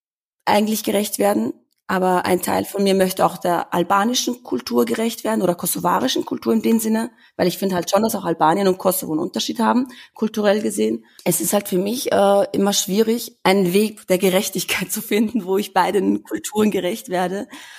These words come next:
Ähm, einerseits zum Beispiel, ähm, habe ich ja einen Sohn und der ist neun Jahre alt und er selbst zum Beispiel bezeichnet sich als Österreicher, möchte auch die albanische Sprache nicht lernen, weil es ihm einfach nicht interessiert.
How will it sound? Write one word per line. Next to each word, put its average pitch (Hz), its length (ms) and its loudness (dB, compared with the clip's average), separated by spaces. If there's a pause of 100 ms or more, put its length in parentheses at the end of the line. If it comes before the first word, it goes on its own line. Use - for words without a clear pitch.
(360)
Ähm, 196 500 4
einerseits 208 560 2
zum 202 120 -4
Beispiel, 196 420 -2
ähm, 175 500 -2 (380)
habe 190 160 0
ich - 80 -6
ja 202 80 2
einen 185 120 4
Sohn 196 440 0 (640)
und 185 180 0
der 196 120 0
ist 185 140 -2
neun 190 200 4
Jahre 180 340 2
alt 220 360 -2
und 190 540 -2
er 202 160 4
selbst 190 340 2
zum 214 140 0
Beispiel 190 280 0
bezeichnet 196 500 -2
sich - 160 -2
als 180 200 -2
Österreicher, 185 920 -2 (260)
möchte 196 300 2
auch 185 100 0
die - 100 -2
albanische 185 420 2
Sprache - 460 -2
nicht 214 180 -6
lernen, 196 300 2
weil 180 160 0
es - 240 -12
ihm 190 120 -4
einfach 190 300 0
nicht 180 260 -4
interessiert. 196 600 -2